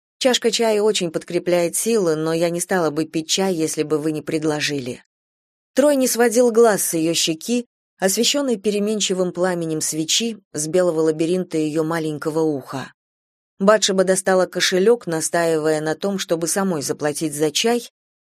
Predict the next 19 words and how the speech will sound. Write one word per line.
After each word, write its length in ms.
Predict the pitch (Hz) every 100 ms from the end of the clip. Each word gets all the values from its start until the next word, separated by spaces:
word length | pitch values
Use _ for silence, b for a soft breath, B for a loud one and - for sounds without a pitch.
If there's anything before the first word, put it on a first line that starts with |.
| _
и 100 | 220
в 40 |
этот 200 | 269 277
самый 280 | 269 277 247
момент 420 | 226 226 247 269
в 80 | -
шатер 400 | - 196 220 220
вошел 560 | 180 170 - 185 185 180 _ _
Пеннивейс. 760 | 190 160 139 131 139 123 - - _ _ _ _ _ _
Трой 240 | 196 220
затрепетал. 920 | 190 190 196 190 196 190 180 135 - - _ _ _ _ -
Его 300 | 185 220 233
план 260 | 220 220
сохранения 580 | 196 202 202 208 208 190
собственной 540 | 185 202 - 190 185
репутации 580 | 180 180 185 226 214 208
оказался 560 | 190 185 180 202 190 190
под 220 | 190 190
угрозой. 640 | 208 208 185 - - -